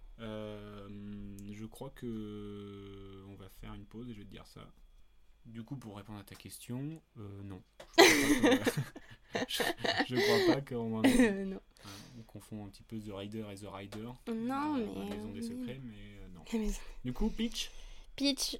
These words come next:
Speaker 2: euh, une femme qui a bientôt, enfin, qui a au moins la cinquantaine.
Speaker 1: Facile. Elle est en âge de retraite, non ?
Speaker 2: Bah, elle a quand même pas soixante ans.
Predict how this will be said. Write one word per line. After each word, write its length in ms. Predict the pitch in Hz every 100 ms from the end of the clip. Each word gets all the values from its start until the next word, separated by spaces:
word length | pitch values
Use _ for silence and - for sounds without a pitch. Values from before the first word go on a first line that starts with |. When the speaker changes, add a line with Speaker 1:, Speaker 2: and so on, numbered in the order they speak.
| -
Speaker 2:
euh, 800 | 226 214 214 220 214 220 220 226 - - - - - -
une 460 | 208 208 202 196 196
femme 520 | - 208 208 226 208 196
qui 220 | - 185
a 180 | 175 175
bientôt, 540 | 175 175 - 185 190
enfin, 240 | 196 196 196
qui 160 | -
a 120 | 190
au 60 | 185
moins 220 | 202 226
la 120 | 196
cinquantaine. 800 | 180 208 208 202 - 202 220 226 - - - -
Speaker 1:
Facile. 320 | 110 - 147 - - - -
Elle 100 | 107
est 40 | 104
en 120 | 101
âge 100 | 104
de 80 | 104
retraite, 320 | 101 - 139
non ? 80 | 113 131 - - - - - - - - - - - -
Speaker 2:
Bah, 80 | - - - - - - - - - -
elle 60 |
a 80 | -
quand 120 | -
même 120 | 175 180
pas 120 | 185
soixante 440 | - 190 180 202
ans. 220 | 254 240